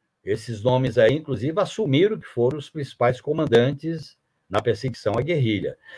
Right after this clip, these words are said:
Fora os, ao nível de coronel para baixo, que o livro,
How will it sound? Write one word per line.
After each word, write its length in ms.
Fora 500
os, 220
ao 200
nível 200
de 140
coronel 640
para 220
baixo, 480
que 120
o 100
livro, 560